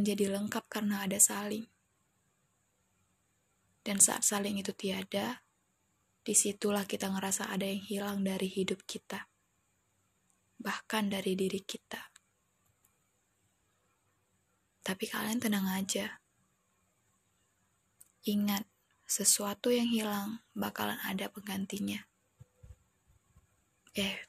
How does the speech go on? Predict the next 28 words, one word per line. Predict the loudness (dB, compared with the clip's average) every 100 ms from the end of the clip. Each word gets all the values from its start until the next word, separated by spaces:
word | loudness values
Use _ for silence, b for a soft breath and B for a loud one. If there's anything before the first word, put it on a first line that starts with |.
| _ _
tapi | -8 -2
ada | 0 0 -2
juga | -2 0 0
yang | 2
bilang | 2 0 -4
ke | -6
saya. | -4 -4 -4 -8 _ B B B B B B B
Katanya, | -12 -6 -2 0 0 0 -2 -2 -6 -10 _ _ _ _ _ -16 -16 -4
"Gue | 4 4 4
bisa | 2 2 0
aja | -2 2 2
dapetin | 2 -2 0 0
penggantinya, | 2 0 2 0 0 -2 -4 _ _ _
tapi | -12 -4 0
nggak | 0 0
bakal | -2 -4 -6
dapat | -6 -6 -4
lagi | -4 -2 -4
yang | -4
sebaik | -4 -4 _
dia." | -6 -6 -8 _ _ _ _ b b b b b b b b b _ _ _ _ _ _ _ _ _ _ -14
Oke, | -8 -4 -2 -4 B B B _ -2
biarkan | -2 -2 -4 0
saya | 2 2 0 -2
berpendapat | -2 -4 -2 0 -2 -4 -4 0
menurut | 0 -2 -4
pemikiran | -6 -6 -6 -6 0
saya. | 0 -2 -6 -8 -10